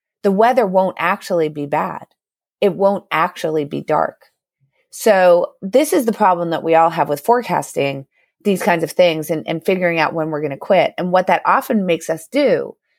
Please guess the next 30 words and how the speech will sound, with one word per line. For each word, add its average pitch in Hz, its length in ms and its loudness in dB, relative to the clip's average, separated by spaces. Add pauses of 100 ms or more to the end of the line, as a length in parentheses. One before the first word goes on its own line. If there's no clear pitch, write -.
(280)
is 180 440 4 (280)
continue 247 680 0
past 185 600 -4
the 190 80 2
point 147 680 -8 (1120)
at 185 200 0
which 208 600 0 (360)
the 190 80 0
future 190 400 -4
is 170 140 -2
already 156 240 0
turned 147 320 -10
against 143 400 -6
us - 400 -2 (500)
so 262 420 0
that 247 160 2
we 196 120 0
can 185 220 -6
find 170 340 -2
out 170 220 2
for 160 160 -4
sure 165 720 0 (600)
that 185 240 2
the 175 80 2
future 156 380 -2
is 156 100 0
already 147 240 2
turned - 240 -10
against 208 340 0
us. - 280 -4